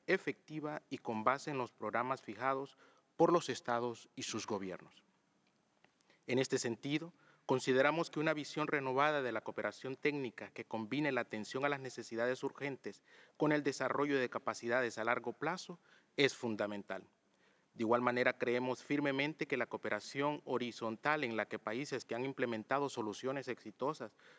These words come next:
puedan compartir sus experiencias y buenas prácticas es el camino más eficaz para lograr un impacto duradero.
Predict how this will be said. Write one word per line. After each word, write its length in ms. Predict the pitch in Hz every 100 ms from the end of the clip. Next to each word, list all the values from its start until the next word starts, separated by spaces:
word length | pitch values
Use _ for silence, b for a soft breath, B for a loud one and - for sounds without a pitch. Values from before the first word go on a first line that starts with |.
| B
puedan 240 | 135 139 147
compartir 560 | 143 131 117 - 139
sus 200 | - 131
experiencias 840 | 117 - 120 117 151 185 - 180 -
y 60 | 127
buenas 320 | 117 123 120
prácticas 720 | - 117 - - - - _ b b b b b
es 160 | 147 135
el 140 | 135
camino 500 | - 113 123 147 151
más 340 | 143 139 147 156
eficaz 460 | 160 151 - 139
para 180 | - 135
lograr 300 | 123 117 123
un 80 | 131
impacto 480 | 123 - 127 - 131
duradero. 460 | 113 104 98 -